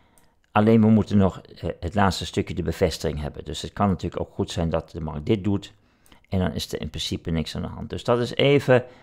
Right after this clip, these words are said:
waar je, even, waar je nu op, op moet letten.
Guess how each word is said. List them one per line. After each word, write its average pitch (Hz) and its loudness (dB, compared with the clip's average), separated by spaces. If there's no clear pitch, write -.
waar 104 4
je, 104 4
even, 90 -2
waar 98 4
je 92 0
nu 92 0
op, - -6
op - -6
moet 82 -4
letten. 135 4